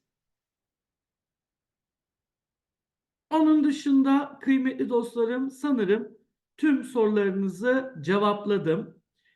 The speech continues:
Ee, dediğim gibi çalışmalarınızı planlarsanız ciddi anlamda netlerinizi artırmış olursunuz. Ama söyleyeceğim, kapatmadan canlı yayını, son söz şu.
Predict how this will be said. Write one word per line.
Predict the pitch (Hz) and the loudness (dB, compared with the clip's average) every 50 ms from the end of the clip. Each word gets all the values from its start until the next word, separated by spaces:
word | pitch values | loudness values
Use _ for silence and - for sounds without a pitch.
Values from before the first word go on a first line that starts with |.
| _ _ _ - | _ _ _ -6
Ee, | - 160 160 160 160 165 165 165 160 147 143 220 | -2 0 2 4 4 4 4 2 0 -2 0 0
dediğim | 247 269 254 277 269 262 254 220 | 0 2 6 6 6 6 4 0
gibi | 208 214 233 - | -6 -6 -8 -8
çalışmalarınızı | - 254 247 226 226 - - 220 214 202 196 190 190 185 175 180 170 165 151 156 165 160 160 | -6 -4 -4 -4 -4 -6 -6 -4 -4 -2 0 0 -2 -2 -4 -4 -8 -8 -8 -8 -8 -8 -8
planlarsanız | - 233 214 220 208 196 196 202 196 185 180 175 - 151 135 170 196 196 196 - _ _ _ _ _ _ - | -8 -4 -2 -2 -2 -2 -2 -2 -2 -2 -4 -4 -4 -4 -2 -2 -2 -4 -6 -10 _ _ _ _ _ _ -16
ciddi | 143 135 156 190 196 160 - 240 208 | -12 -8 -8 -8 -8 -4 -2 0 0
anlamda | 165 147 139 131 123 120 120 131 139 180 185 202 - - - _ _ - | 0 0 0 -2 -2 -4 -4 -4 -2 -2 -2 -2 -4 -8 -14 _ _ -8
netlerinizi | 165 185 202 208 202 - - 147 135 127 127 127 131 131 127 143 170 190 202 196 - - - | -4 -2 -2 -2 -2 -4 -2 -2 -2 -2 -2 -6 -6 -8 -6 -2 -2 -2 -2 -2 -4 -6 -4
artırmış | 170 165 156 156 - - 139 139 170 190 190 - | -2 -2 -2 -4 -6 -6 -6 -4 -4 -6 -8 -8
olursunuz. | - 147 160 160 160 160 160 - 147 147 165 196 196 190 - - _ _ _ _ - | -8 -6 -4 -4 -6 -6 -8 -8 -6 -4 -4 -4 -6 -6 -12 -20 _ _ _ _ -6
Ama | 175 180 175 170 | -4 -2 -2 -4
söyleyeceğim, | - - - 196 185 180 175 175 160 143 156 170 165 170 180 180 - - | -4 -2 0 0 2 2 0 -4 -6 -6 -6 -6 -4 -6 -6 -8 -12 -10
kapatmadan | 180 165 170 190 190 190 - 156 151 147 151 147 147 | -10 -8 -6 -6 -8 -8 -8 -10 -8 -6 -6 -6 -6
canlı | 143 147 151 143 151 151 151 | -6 -6 -6 -6 -6 -6 -6
yayını, | 151 151 151 143 139 143 156 160 165 160 - - | -4 -4 -4 -4 -4 -4 -4 -4 -6 -8 -10 -16
son | - - 170 170 175 | -12 -8 -8 -6 -6
söz | 170 - 165 147 147 147 - | -6 -6 -4 -4 -4 -6 -10
şu. | - - 170 160 151 165 170 - - | -10 -6 -4 -4 -4 -4 -6 -10 -18